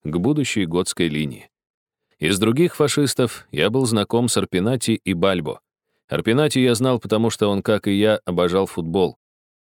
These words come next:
Я работал советником футбольного клуба «Модена», он президентом Национальной федерации футбола,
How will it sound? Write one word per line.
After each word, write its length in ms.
Я 260
работал 400
советником 720
футбольного 540
клуба 460
«Модена», 540
он 260
президентом 640
Национальной 580
федерации 540
футбола, 520